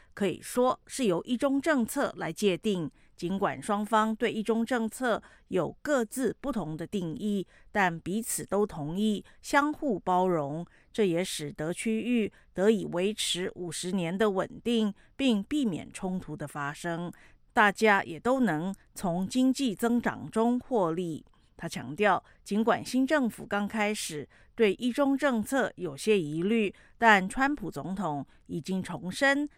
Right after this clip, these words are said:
将遵守一中政策，而美国致力于遵守台湾关系法，实现所有对台湾的承诺。他说，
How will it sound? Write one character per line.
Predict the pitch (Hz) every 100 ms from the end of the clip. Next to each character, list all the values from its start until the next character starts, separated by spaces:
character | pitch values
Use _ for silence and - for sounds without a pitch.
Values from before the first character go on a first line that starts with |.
| _
将 | - 190 180 196 -
遵 | 220 208
守 | 214 175 -
一 | 202
中 | 202 214
政 | 208 220 185
策， | - 233 175 - _ -
而 | - 180 -
美 | 196 170
国 | - 180
致 | - 247
力 | 240 208
于 | 170 165 190 -
遵 | 269 294
守 | 294 175
台 | 110 156
湾 | 160 175
关 | 196 196
系 | 202 214
法， | 214 180 151 - - -
实 | - 185 190
现 | - 269 196
所 | - - 202
有 | 226 - -
对 | 233 170 -
台 | - 151
湾 | 202 262
的 | 247
承 | - 139 127 170
诺。 | 190 156 - _ _ _ _
他 | 175
说， | - 180 175